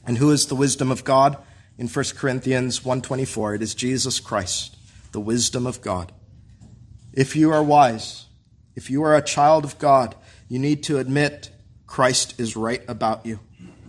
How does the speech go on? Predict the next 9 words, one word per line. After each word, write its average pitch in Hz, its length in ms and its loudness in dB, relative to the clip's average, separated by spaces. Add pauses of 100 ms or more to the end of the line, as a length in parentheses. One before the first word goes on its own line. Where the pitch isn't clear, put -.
(520)
that 123 140 -8
you 131 140 2
are 139 140 2
a 123 80 0
sinner 143 400 -2
in 120 140 -2
need 127 220 -2
of - 120 -8
grace. 120 600 -6